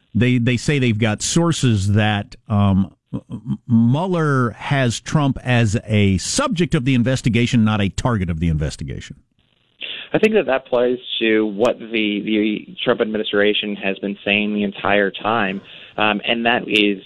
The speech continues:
Speaker 2: it bolsters their case. I mean, if you are a defender of the president right now,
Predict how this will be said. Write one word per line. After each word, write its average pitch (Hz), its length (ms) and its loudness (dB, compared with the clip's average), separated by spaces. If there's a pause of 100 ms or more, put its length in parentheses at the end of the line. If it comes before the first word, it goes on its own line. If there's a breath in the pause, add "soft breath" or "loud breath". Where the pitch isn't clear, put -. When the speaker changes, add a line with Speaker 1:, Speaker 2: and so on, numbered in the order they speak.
Speaker 2:
it 107 340 -2
bolsters 117 600 0
their 104 220 2
case. 85 380 -8
I 98 60 -6
mean, 101 140 -4
if 104 140 -4
you 131 400 2
are 101 580 -2
a 95 400 -2
defender 104 400 -2
of 95 80 0
the 95 60 0
president 92 480 -2
right 95 200 -2
now, 92 280 -2